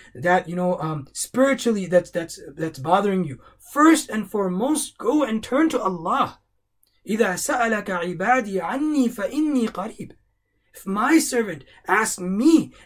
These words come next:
then he should recognize that I am near. I am near him. إِذَا سَأَلَكَ عِبَادِي عَنِّي فَإِنِّي قَرِيبٌ. I am indeed near.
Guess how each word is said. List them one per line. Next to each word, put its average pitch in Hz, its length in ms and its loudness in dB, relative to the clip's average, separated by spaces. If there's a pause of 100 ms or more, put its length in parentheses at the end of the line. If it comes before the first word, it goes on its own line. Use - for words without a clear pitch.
then 185 120 -4
he 220 120 2
should 220 180 -6
recognize 240 460 -4
that 196 120 -6
I 226 200 0
am 196 340 0
near. 262 380 2 (1400)
I 180 120 -4
am 190 200 -2
near 277 220 6
him. 156 200 -4 (960)
إِذَا 165 140 -6
سَأَلَكَ 240 520 -2
عِبَادِي 185 840 0
عَنِّي 254 640 4
فَإِنِّي 165 520 -8
قَرِيبٌ. - 320 -20 (500)
I 214 220 2
am 196 160 -4
indeed 180 400 -2
near. 170 540 -4